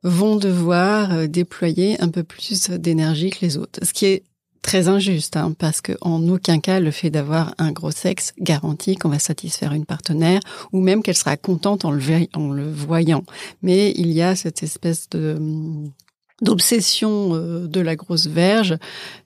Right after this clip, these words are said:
qui donne l'impression aux détenteurs de grosses verges, euh, qu'ils n'ont rien à prouver et qu'ils ont toutes les raisons d'être à l'aise avec la sexualité.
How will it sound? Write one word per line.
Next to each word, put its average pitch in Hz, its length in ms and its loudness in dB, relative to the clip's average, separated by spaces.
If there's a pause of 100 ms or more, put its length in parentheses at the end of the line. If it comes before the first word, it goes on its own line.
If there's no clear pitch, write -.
qui 180 120 -6
donne 196 260 4
l'impression 170 680 0
aux 151 60 -4
détenteurs 160 500 -4
de 165 100 0
grosses 160 340 -6
verges, 185 340 0
euh, 160 100 -2
qu'ils 175 200 -2
n'ont 156 100 2
rien 170 220 4
à 160 100 2
prouver 180 560 0
et 175 60 0
qu'ils - 260 -8
ont 156 80 0
toutes - 240 -8
les 170 80 -4
raisons 156 300 0
d'être 165 280 -4
à 147 60 0
l'aise 170 200 0
avec 151 180 -4
la 160 80 -2
sexualité. - 680 -6